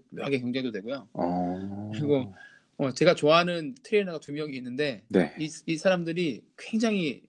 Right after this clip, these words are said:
Speaker 1: 그 티칭을 되게 잘해요. 앞에서
Speaker 2: 음.
Speaker 1: 잘 이끌어주고
Speaker 2: 음.
Speaker 1: 막 신나게 흥도 막 돋구면서 그렇게
Speaker 2: 네.
Speaker 1: 하고, 어, 선곡도 자기들이 직접 하고. <laughs>
Speaker 2: 아, 음악도
Speaker 1: 그래가지고
Speaker 2: 나오고요? 어.
Speaker 1: 네, 음악도 이제 좋은 뭐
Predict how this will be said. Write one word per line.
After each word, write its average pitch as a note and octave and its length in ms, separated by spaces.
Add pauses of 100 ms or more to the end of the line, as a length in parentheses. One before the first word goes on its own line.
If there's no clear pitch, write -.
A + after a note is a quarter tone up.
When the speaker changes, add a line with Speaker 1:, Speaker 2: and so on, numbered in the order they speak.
(140)
Speaker 1:
그 - 280
티칭을 F#3 340
되게 A#2+ 100
잘해요. G2+ 400 (160)
앞에서 A2+ 320
Speaker 2:
음. A#2+ 40
Speaker 1:
잘 A2 140
이끌어주고 A2 540
Speaker 2:
음. F#2+ 220
Speaker 1:
막 A#2 160 (340)
신나게 E3 600
흥도 F3 320
막 C#3 160 (260)
돋구면서 C#3+ 720
그렇게 F3+ 240
Speaker 2:
네. D3+ 60
Speaker 1:
하고, F3+ 360 (1040)
어, A#2 300 (260)
선곡도 B3 440
자기들이 A#2+ 360
직접 - 340
하고. A#2+ 160
<laughs> - 840 (100)
Speaker 2:
아, G2+ 160
음악도 A2+ 380
Speaker 1:
그래가지고 F2 320
Speaker 2:
나오고요? F#2+ 240
어. F#2+ 260
Speaker 1:
네, C#3 120
음악도 D3+ 320
이제 C3 360
좋은 C3 280
뭐 A#2+ 100